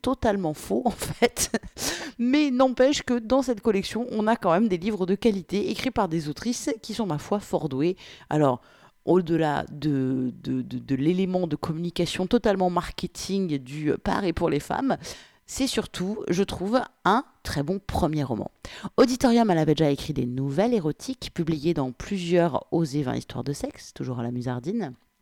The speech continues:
Elle a un blog où elle partage des textes érotiques, mais aussi des coups de gueule, des coups de cœur, et cetera. Vous avez le lien sur mon site, sur l'article qui présente la lecture du jour, L E C point charlie tiret live show point com. Oui, ça c'est l'adresse de mon site si vous ne le connaissez pas encore.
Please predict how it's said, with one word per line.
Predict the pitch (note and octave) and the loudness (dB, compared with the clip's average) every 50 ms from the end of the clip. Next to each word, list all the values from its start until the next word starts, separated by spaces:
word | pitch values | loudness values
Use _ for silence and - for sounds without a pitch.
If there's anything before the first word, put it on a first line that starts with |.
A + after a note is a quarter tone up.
| _ _ _ _ _ _ _ - _ - | _ _ _ _ _ _ _ -20 _ 0
Elle | E3 F3 E3+ | 4 6 6
a | D#3 D3+ | 6 6
un | |
blog | E3 D#3+ F#3 G3 B3 C#4+ A#3+ G#3 - - - - - - - - - | 6 6 6 6 6 6 2 0 0 -2 -6 -16 -20 -20 -20 -12 0
où | E3 E3 | 2 4
elle | D#3 D#3 | 4 4
partage | - D3 - - D3 D#3+ D#3+ | 2 -2 -4 -2 -2 -2 0
des | - C#3 | -2 -4
textes | - D3 C#3 - - - | -4 -4 -6 -6 -6 -6
érotiques, | C3 C3 C3 - - A#3+ B3+ - - | -4 -4 -6 -6 -8 -10 -8 -6 -6
mais | D#3+ | -6
aussi | C#3 - - - | -4 -6 -6 -6
des | C#3+ C3+ | -6 -6
coups | - - - | -6 -10 -10
de | B2+ | -4
gueule, | A#2+ C3 - - | -2 -2 -2 0
des | - - | -2 -4
coups | - - - - | -6 -6 -10 -8
de | |
cœur, | - - D#3+ C#3+ - - | -6 -4 -4 -4 -4 -6
et | C3+ - | -8 -8
cetera. | - - - C3+ - - C3+ A#2+ B2 D#3+ G3+ G3+ - - _ _ _ _ | -8 -8 -8 -6 -4 -4 -4 -2 -2 -2 -2 -4 -6 -16 _ _ _ _
Vous | - C#3+ C#3+ C#3 | -6 -2 -2 0
avez | C3+ C3 C3+ | 0 2 4
le | C3 C3+ | 4 4
lien | C3+ C3 C#3+ C#3+ B2+ - - _ _ _ - | 4 4 2 -2 -4 -4 -8 _ _ _ -4
sur | - - C3 | -2 0 0
mon | B2+ C#3+ C#3+ | 0 -2 -4
site, | - - F3 - - | -4 -4 -6 -8 -10
sur | - - E3 | -8 -4 -4
l'article | D3 C3 B2 - - - - - - - | -4 -4 -4 -6 -6 -6 -6 -8 -12 -12
qui | - - - | -12 -10 -6
présente | - - D3 - C3+ B2 - - - | -4 -2 -2 -2 -4 -6 -8 -8 -8
la | C3 C3 | -6 -4
lecture | C3 C#3 - - - C#3 C3 | -4 -4 -4 -4 -6 -6 -4
du | B2 C3+ C#3 | -2 -2 -2
jour, | C#3+ C#3 E3 F3+ G3 G3+ F#3 D3 C#3 - - - _ _ _ - | -2 -2 0 0 2 2 2 0 -2 -2 -8 -20 _ _ _ 0
L | D3+ C3+ C3 C3 - - | 0 2 2 0 0 2
E | C#3 D3 D3+ | 2 2 2
C | - - - - - A3+ B3+ | 0 -2 -4 -4 -4 -4 -4
point | - - - - D#3+ E3 | -6 -6 -2 0 0 0
charlie | - - D3+ C3+ B2+ C3 C#3+ F#3 G#3+ | 0 0 0 0 0 -2 -4 -6 -6
tiret | - - - C#3+ C3 C3+ | -8 -6 -4 -2 -2 0
live | C3 C3 C3+ B2+ | 2 2 0 0
show | - - D3 C#3+ | 0 0 -2 0
point | - - E3 | 0 -2 -2
com. | E3 - A3 G#3 F3+ - - | 2 2 2 2 2 0 -2
Oui, | D3 E3 - | -4 -4 -2
ça | - - | -4 -6
c'est | - - A#2+ | -6 -4 -4
l'adresse | - A#2+ C3 C#3 E3+ E3 | -4 -2 0 0 0 0
de | D3+ C3+ | 0 0
mon | C3+ D3+ D#3 | 0 -2 -4
site | - - D3 - | -4 -6 -8 -8
si | - C3+ | -6 -4
vous | B2+ | -4
ne | B2+ | -4
le | C3 | -2
connaissez | - - C3+ C3+ C3+ - - - | -2 -2 -2 -2 -4 -6 -8 -6
pas | - B2+ | -4 -4
encore. | B2 B2+ - - F3+ G3+ A3+ - - | -4 -4 -2 0 0 0 0 -2 -6